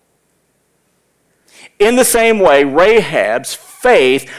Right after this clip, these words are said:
looked a particular way. Now, Rahab's story, as told in Joshua two, we know that she was an innkeeper in Jericho.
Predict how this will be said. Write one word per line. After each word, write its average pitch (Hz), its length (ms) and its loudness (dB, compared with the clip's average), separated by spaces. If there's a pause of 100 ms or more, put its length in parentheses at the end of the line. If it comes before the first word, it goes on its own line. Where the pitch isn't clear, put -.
(140)
looked 208 380 0
a 170 60 2
particular 131 840 -4 (840)
way. 117 540 -6 (1300)
Now, 117 340 -4 (200)
Rahab's 135 480 0
story, 143 560 -4
as 110 180 -8
told 131 260 -6
in 113 120 -10
Joshua 117 420 -6
two, 147 340 -8
we 139 120 -10
know 117 180 -4
that 104 100 -12
she - 140 -14
was 90 100 -18
an 85 80 -16
innkeeper 147 640 -10
in 98 100 -12
Jericho. 160 760 0